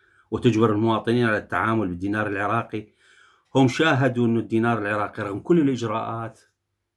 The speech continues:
الدولار يزداد، ورجع ألف، ألف وأربعمية وسبعين دينار لكل مائة دولار. يعني، يعني، الدولار بواحد بألف وأربعمية وسبعين دينار،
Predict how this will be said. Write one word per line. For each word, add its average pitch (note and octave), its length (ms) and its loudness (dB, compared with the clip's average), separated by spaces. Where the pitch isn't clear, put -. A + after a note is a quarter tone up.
الدولار G2+ 420 -4
يزداد، F#2 560 -6
ورجع A2 580 0
ألف، - 240 -10
ألف A#2+ 260 -2
وأربعمية G2 460 -2
وسبعين G2 680 -8
دينار G#2 300 0
لكل G2 400 -4
مائة F#2+ 140 -4
دولار. E2+ 500 -10
يعني، E2 460 -16
يعني، F2 300 -8
الدولار G#2 540 -2
بواحد G2+ 400 -4
بألف G#2+ 260 -6
وأربعمية F#2+ 360 -6
وسبعين F2+ 380 -8
دينار، E2+ 320 -12